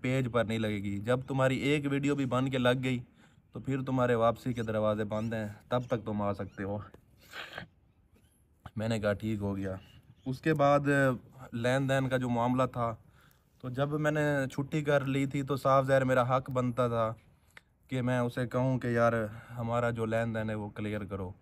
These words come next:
मैंने उसे कहा, उसने कहा मैंने तेरे कौन से पैसे देने हैं, मैंने तेरा एक रुपया भी नहीं देना। उसके अलावा दोस्तों, कसम खुदा की, मैंने उसे कॉल, अपने हिसाब किताब के बारे में कहा है ना, उस बंदे ने मुझे माँ बहन की गालियाँ दी हैं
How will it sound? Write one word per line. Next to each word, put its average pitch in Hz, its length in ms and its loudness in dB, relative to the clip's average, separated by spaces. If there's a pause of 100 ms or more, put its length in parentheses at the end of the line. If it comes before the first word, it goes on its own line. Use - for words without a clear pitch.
(520)
मैंने 123 180 0
उसे 127 240 0
कहा, 127 240 2
उसने 123 260 -2
कहा 120 120 -2
मैंने 120 240 -2
तेरे 117 200 -2
कौन 120 220 -2
से 120 120 -6
पैसे 107 300 -2
देने 107 200 -4
हैं, 110 60 -4
मैंने 113 200 -2
तेरा 110 180 -2
एक 113 180 -2
रुपया 117 320 0
भी 104 120 -2
नहीं 101 120 -2
देना। 92 300 -6 (1120)
उसके - 220 -2
अलावा 151 580 6 (280)
दोस्तों, 147 380 -2
कसम 156 380 -2
खुदा 127 380 2
की, 127 300 -4 (380)
मैंने 120 240 -2
उसे 120 240 -6
कॉल, 120 380 0 (880)
अपने 127 260 -2
हिसाब 123 380 2
किताब 123 280 2
के 117 100 -4
बारे 113 240 2
में 120 140 0
कहा 117 200 0
है 117 60 0
ना, 113 220 -4 (580)
उस 147 180 -4
बंदे 143 280 0
ने 139 120 0
मुझे 131 240 -2
माँ 123 320 2
बहन 123 280 2
की 120 160 -6
गालियाँ 117 460 0
दी 101 180 -4
हैं 92 220 -6